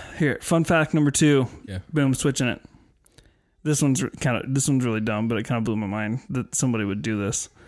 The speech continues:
Speaker 1: A man spent fifteen hundred dollars
Speaker 2: Oh.
Speaker 1: and six months making a single sandwich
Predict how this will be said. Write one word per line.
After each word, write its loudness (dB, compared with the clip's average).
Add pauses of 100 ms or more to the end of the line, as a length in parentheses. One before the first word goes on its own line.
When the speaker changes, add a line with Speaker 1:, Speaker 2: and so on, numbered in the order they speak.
(1200)
Speaker 1:
A 0
man 4
spent 2
fifteen 0
hundred 0
dollars 0 (560)
Speaker 2:
Oh. -12 (140)
Speaker 1:
and 2
six 0 (120)
months 0 (180)
making 2
a 0
single 0
sandwich -2